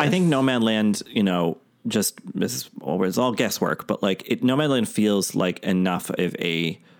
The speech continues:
Speaker 1: universal hit where it's a lot of people who more favor the smaller art house stuff like it. A lot of people who like big kind of sweep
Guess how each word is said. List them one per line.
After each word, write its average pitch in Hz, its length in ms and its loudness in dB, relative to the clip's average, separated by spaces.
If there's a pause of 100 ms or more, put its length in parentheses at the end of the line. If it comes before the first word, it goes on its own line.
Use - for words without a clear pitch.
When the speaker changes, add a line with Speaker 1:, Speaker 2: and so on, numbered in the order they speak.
(200)
Speaker 1:
universal 95 880 0
hit - 440 -4
where 90 260 0
it's - 380 -4 (380)
a 95 80 0
lot 92 240 0
of 92 140 -2
people 98 300 0
who 92 340 0
more 95 240 2
favor 90 400 0
the 87 120 -2
smaller 92 380 0
art 127 200 -2
house 104 180 0
stuff - 300 -2
like 90 220 -2
it. - 160 -4
A 98 60 2
lot 92 160 0
of 92 80 -2
people - 240 -4
who 95 320 -2
like 87 320 -2
big 101 380 -2
kind 95 220 0
of 95 160 -6
sweep 143 420 0